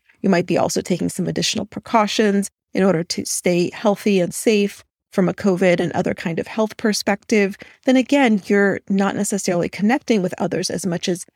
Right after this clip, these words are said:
maybe you were previously used to. And it can be a lonely time so thinking about how you're going to be able to maintain some of those connections. Maybe it's a mom's group. Maybe it's connecting with some of the other parents in the classes that you may have taken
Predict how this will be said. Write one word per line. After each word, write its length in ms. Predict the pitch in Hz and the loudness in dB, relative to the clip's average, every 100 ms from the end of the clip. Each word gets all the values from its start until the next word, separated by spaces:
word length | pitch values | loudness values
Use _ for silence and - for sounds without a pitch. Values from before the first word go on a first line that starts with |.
| _ | _
maybe 220 | - 190 | -2 0
you 120 | 180 170 | 0 0
were 120 | 170 | -2
previously 480 | - 180 170 - 180 | -2 -2 -2 -2 0
used 280 | 233 262 - | 2 0 0
to. 160 | 190 | 0
And 100 | - | 0
it 80 | - | -2
can 160 | - 262 | 2 4
be 100 | 240 | 4
a 80 | |
lonely 340 | 220 185 185 180 | 2 0 0 -4
time 460 | - 339 254 185 202 _ - | -4 0 0 0 -4 _ -8
so 120 | - | -2
thinking 360 | 269 285 269 311 | 0 0 2 2
about 220 | 285 247 | 2 0
how 240 | 240 240 233 | 0 0 2
you're 160 | 247 | 2
going 180 | 214 202 | 2 0
to 120 | 202 | 0
be 200 | 202 - | -4 -2
able 160 | 190 - | -2 -4
to 160 | - | -2
maintain 480 | 202 208 208 240 247 | 0 0 0 2 2
some 180 | 262 196 | 2 -2
of 60 | 160 | -2
those 180 | - | -4
connections. 640 | - 190 - - - - - _ _ - | -4 -6 -8 -8 -8 -10 -14 _ _ 0
Maybe 200 | 170 185 | 2 2
it's 140 | - | 2
a 60 | 226 | 2
mom's 360 | 220 240 254 | 4 4 2
group. 280 | - - - | 0 -8 -6
Maybe 220 | - 175 190 | -2 0 0
it's 140 | 196 | -2
connecting 580 | - 202 180 - 202 196 - - | 0 0 0 0 2 2 -4 -6
with 100 | 220 | -4
some 160 | - 190 | 0 0
of 120 | 180 | 0
the 120 | 190 | 0
other 180 | 185 180 | 0 0
parents 540 | - 185 175 180 - | 0 0 2 0 -4
in 380 | - 190 185 190 | 0 2 2 2
the 80 | 196 | -2
classes 480 | - 190 214 247 202 | 0 -2 0 0 0
that 140 | 180 | 0
you 60 | 185 | 0
may 140 | 170 | 0
have 160 | 180 - | -2 -2
taken 460 | - 170 175 185 | -2 -2 -2 -4